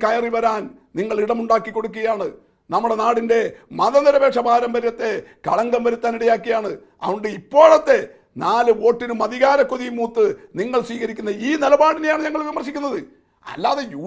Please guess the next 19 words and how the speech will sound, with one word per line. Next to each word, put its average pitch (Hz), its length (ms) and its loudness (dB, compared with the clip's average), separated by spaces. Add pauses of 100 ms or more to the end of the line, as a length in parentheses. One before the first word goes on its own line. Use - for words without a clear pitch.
ഡി 294 140 -6
എഫ് 247 160 0
ആരെ 269 220 4
വോട്ട് 247 260 0
വാങ്ങിക്കണം, 247 380 -2 (480)
യു 254 140 -2
ഡി - 100 -4
എഫിൽ 240 220 0
ആയത് 254 220 2 (100)
പാർട്ടിയെ 247 400 0
ചേർക്കണം, 247 340 -2 (320)
അതൊക്കെ 277 300 2
നിങ്ങളുടെ 294 300 -2
തീരുമാനം. 302 440 -4 (420)
പക്ഷെ 185 240 -2
ആ - 40 0 (160)
തീരുമാനം 269 540 -2 (460)
കോൺഗ്രസ് 247 540 0
പോലെ 220 300 2